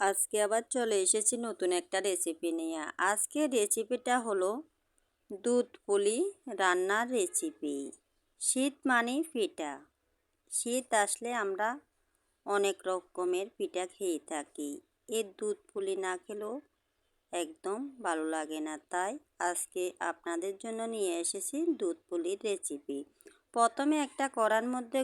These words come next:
গরম জল বসিয়ে দিয়েছি লবণ দিয়ে। গরম জল ফুটে ওঠার পর আমি এখানে চাউলের গুঁড়ো দিয়ে দিলাম।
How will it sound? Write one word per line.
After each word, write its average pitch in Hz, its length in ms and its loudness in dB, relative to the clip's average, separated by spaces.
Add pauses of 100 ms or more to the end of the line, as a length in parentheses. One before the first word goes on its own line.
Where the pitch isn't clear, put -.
(100)
গরম 185 260 2 (100)
জল 175 220 2
বসিয়ে 175 460 0
দিয়েছি 220 340 -2 (120)
লবণ 175 360 0 (540)
দিয়ে। 170 480 0 (760)
গরম 214 480 4
জল 208 260 2
ফুটে 202 360 0
ওঠার 214 720 -2 (120)
পর 190 220 0 (140)
আমি 196 200 0 (280)
এখানে 196 400 -4 (160)
চাউলের 175 460 6
গুঁড়ো 165 220 0 (160)
দিয়ে 185 200 2
দিলাম। 139 380 -6